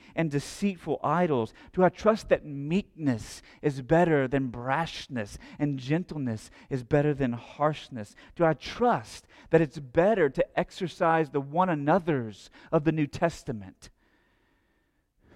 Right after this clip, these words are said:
whenever I see a brother or sister about whom I am concerned, rather than remaining silent?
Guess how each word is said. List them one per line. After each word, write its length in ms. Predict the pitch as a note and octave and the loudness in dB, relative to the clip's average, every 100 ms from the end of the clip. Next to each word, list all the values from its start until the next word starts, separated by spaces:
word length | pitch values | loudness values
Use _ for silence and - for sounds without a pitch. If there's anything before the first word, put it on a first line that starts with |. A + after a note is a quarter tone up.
| - _ _ _ _ _ _ _ _ | -20 _ _ _ _ _ _ _ _
whenever 300 | - E3 D3+ | -2 0 2
I 160 | D3 C#3 | 2 2
see 300 | C3+ - F#3+ | -2 -6 0
a 80 | D3+ | 0
brother 400 | C3 D3+ D#3 C#3 | 2 0 2 0
or 40 | |
sister 400 | C3 - E3 - | -2 -8 -12 -8
about 300 | C3+ D3+ D3+ | -2 -2 -2
whom 220 | D#3 D#3 | -4 -2
I 160 | C#3 C#3+ | 0 0
am 80 | C#3+ | -2
concerned, 880 | C#3 A2+ - - E3+ F3 C#3 G#2+ - _ - - | -8 -18 -16 -16 -14 -10 -10 -10 -14 _ -20 -14
rather 840 | C3 C3 C#3+ E3 F#3+ E3 D3 B2+ | -8 -2 0 2 0 0 0 -2
than 440 | A2+ A#2 G#2 G#2 G2 _ _ _ _ _ _ _ _ | -4 -8 -10 -10 -14 _ _ _ _ _ _ _ _
remaining 480 | D3 C#3 C#3 C3 B2 | -4 0 2 2 -2
silent? 920 | - - D3 C3+ C3+ A2+ G2+ G2 - | -6 -6 -2 0 2 0 -6 -14 -8